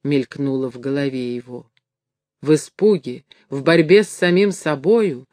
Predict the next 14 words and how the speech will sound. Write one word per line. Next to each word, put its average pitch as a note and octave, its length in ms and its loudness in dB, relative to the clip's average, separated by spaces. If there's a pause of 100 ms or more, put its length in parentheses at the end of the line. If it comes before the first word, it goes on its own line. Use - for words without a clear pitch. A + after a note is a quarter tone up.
(280)
нерешительно G3 840 2
глядел F3 460 0
он D#3+ 160 -2
на C#3 140 -4
Сару, G#3+ 500 -8 (240)
которая D3 460 -2
сидела C#3+ 500 -6
в C#3+ 60 -12
задумчивости. C3 1160 -12 (760)
Наконец C#3+ 460 -2
она C#3 220 -4
быстро D3 360 -8
подняла C3 480 -8
голову F#3 560 -8